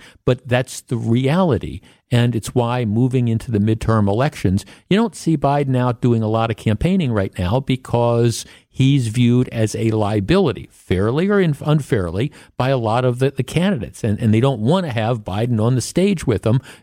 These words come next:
because they don't want to be linked to a lot of the failed policies that are out there.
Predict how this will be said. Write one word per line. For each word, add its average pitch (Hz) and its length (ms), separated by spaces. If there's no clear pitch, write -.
because 123 520
they 101 160
don't 113 180
want 120 140
to 117 80
be 117 160
linked 139 340
to 123 160
a 110 40
lot 98 260
of 123 80
the 139 80
failed 95 320
policies 90 520
that 156 140
are 175 80
out 180 200
there. - 180